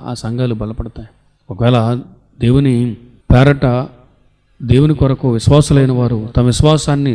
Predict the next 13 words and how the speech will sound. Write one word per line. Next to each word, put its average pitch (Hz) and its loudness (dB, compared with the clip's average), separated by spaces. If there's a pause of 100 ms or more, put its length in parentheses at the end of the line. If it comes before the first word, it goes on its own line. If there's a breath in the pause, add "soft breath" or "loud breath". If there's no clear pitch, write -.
(120)
చాటుకోవడానికి 123 -4 (760)
దేవుని 131 2
పనికి 135 0
సహకరిస్తున్నప్పుడు 117 -8 (420)
ఆ 104 -2
కానుకల్ని, 123 -2 (300)
ఆ 110 -2
ధనాన్ని 123 -2 (280)
కరపత్రాలు 123 0
పంచడానికో, 113 -4 (420)
సువార్త 139 0
కార్యక్రమాలు 123 -2
నిర్వహించడానికో 110 -6